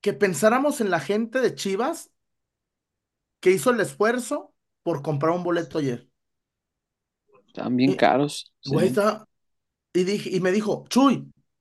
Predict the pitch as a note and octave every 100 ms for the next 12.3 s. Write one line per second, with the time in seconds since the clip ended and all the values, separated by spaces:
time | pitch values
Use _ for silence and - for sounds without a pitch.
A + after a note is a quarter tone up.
0 | _ _ _ - E3 F#3+ G3 E3 D#3 G#3+
1 | C4 C#4+ C#4+ G#3 C#3+ D3 D3+ F#3 A#3 B3
2 | G#3+ E3 C#3+ C#3 - A3+ C4+ C4 G#3+ E3
3 | E3+ F3 G3+ G#3+ G#3+ G3+ F3 D#3+ D#3+ D3+
4 | C3+ C#3 C4+ E4 C4+ _ _ _ _ _
5 | - E3 E3+ E3 F3 F3+ F3 G#3+ C4+ C#4+
6 | C#4+ C#4+ C#4+ B3 A3 F3+ A#3 C4 D4 D#4
7 | _ _ _ - F3 - _ - F#3+ C#4+
8 | B3+ F#3+ G#3+ G#3+ A#3 - D4+ - - D#3
9 | F#3 A#3+ B3 D#3 - A3 A#3 D4 - -
10 | _ _ _ _ F3 F3 D#3 C#3 _ _
11 | _ F#3+ F#3+ G3 - - F3+ F#3 G#3+ A#3
12 | - D#4 F4+